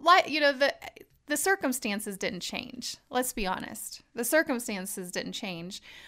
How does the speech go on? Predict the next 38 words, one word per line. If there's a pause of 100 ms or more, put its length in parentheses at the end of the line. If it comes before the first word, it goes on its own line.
(120)
but
God
began
to
change
me. (440)
And (140)
I
never
planned
on
publishing
any
of
that,
but
God
led
me
to
publish
it.
It's
called
the
Gratitude
Journal
now,
and
I
have
a
whole
series
of
books
on
gratitude